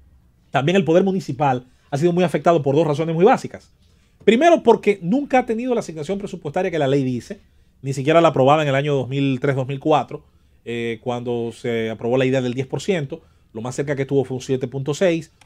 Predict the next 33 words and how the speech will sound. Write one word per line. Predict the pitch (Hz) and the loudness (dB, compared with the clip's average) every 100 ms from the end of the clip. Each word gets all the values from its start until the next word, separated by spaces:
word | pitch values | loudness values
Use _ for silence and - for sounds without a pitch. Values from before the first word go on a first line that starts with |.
| - | 0
hoy | 165 147 | 2 4
está | 147 | 2
en | 143 | 0
dos | 135 | -2
coma | 135 127 | -2 -2
tres, | 139 | -2
dos | 127 | -4
coma | 127 123 | -6 -10
cuatro, | 151 175 135 131 | 0 0 0 -6
es | |
decir, | 120 131 117 | -6 -6 -4
solo | 135 135 | -2 -2
ha | |
descendido | 123 123 135 180 151 151 _ _ | -4 -8 -8 -6 -6 -8 _ _
en | 117 | -10
la | 113 | -6
medida | 127 127 | -4 -2
que | |
ha | 135 | -4
crecido | 131 - - 147 | -6 -8 -8 -6
el | 120 | -6
monto | 127 131 110 104 _ _ _ | -6 -8 -10 -18 _ _ _
del | 113 110 | -8 -6
presupuesto. | 110 120 214 156 - 156 _ _ _ - | -8 2 4 4 -2 -12 _ _ _ -2
Eh, | 151 147 147 143 151 | 2 4 6 4 6
hay | 202 | 4
quien | 202 196 | 6 2
dice, | 190 202 - - _ _ _ _ - | 2 0 -2 -6 _ _ _ _ 2
puedo | 151 | 2
entenderlo, | 156 143 127 170 143 135 123 | 2 -4 2 4 4 0 -6
aunque | 107 | -14
no | 113 131 143 | -6 0 0
apoyarlo, | 127 123 143 110 120 | 2 2 2 2 -4